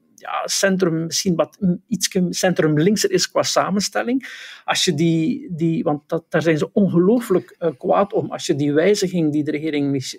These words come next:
Michel in tweeduizend zeventien ongedaan wil maken, is nu het moment.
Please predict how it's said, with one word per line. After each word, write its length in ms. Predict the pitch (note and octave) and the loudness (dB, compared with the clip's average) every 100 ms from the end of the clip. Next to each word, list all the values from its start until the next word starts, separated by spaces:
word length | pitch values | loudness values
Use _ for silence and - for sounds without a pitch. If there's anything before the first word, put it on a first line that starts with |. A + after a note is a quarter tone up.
| - | -14
Michel 420 | E3 C#3 - F#3+ | -12 -6 0 2
in 100 | E3 | 2
tweeduizend 460 | D3+ E3 D3+ D3+ C3+ | 0 0 0 -2 -4
zeventien 500 | F3 D#3 C3+ D#3 E3+ | -2 -2 -2 -4 0
ongedaan 520 | E3 C#3 C3+ D3 G3 | 0 0 2 2 4
wil 160 | G3+ G3 | 2 2
maken, 300 | G3+ A#3 - | -2 -4 -4
is 200 | A3+ - | -2 2
nu 80 | C4 | 0
het 120 | C4 | 2
moment. 520 | A#3+ G#3+ F3+ - | 0 2 -2 -6